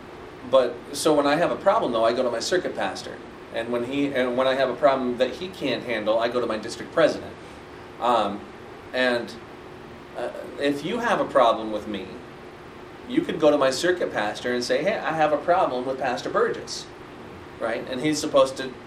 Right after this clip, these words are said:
handle it. He's supposed to come to me. And, and occasionally you're gonna get those, those issues, those problems where it's just, it's not a problem. It's not an issue.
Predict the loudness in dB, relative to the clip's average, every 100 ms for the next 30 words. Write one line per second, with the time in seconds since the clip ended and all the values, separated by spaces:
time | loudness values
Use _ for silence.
0 | -14 -6 -2 0 0 -2 -8 -6 -4 -2
1 | 0 0 0 -2 -2 -2 -4 -4 -12 -16
2 | -16 -16 -16 -10 0 0 2 4 4 4
3 | 0 -2 -4 0 -2 2 0 2 2 2
4 | 2 0 2 2 0 -4 -4 0 0 -2
5 | -4 0 0 0 -2 -2 4 4 4 0
6 | -6 0 2 2 2 2 2 -4 -10 -4
7 | 2 2 6 6 6 0 -6 -12 -16 -14
8 | -4 -2 0 0 -2 -2 -4